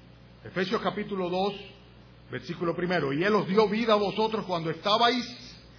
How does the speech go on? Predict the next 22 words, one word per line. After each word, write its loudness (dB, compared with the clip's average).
muertos 2
en 2
vuestros 0
delitos -2
y -4
pecados, -2
en -4
los -2
cuales 2
anduvisteis -2
en -2
otro 2
tiempo, -2
siguiendo 6
la 6
corriente 0
de 2
este -2
mundo. -2
¿Conforme 4
a 4
quién? -4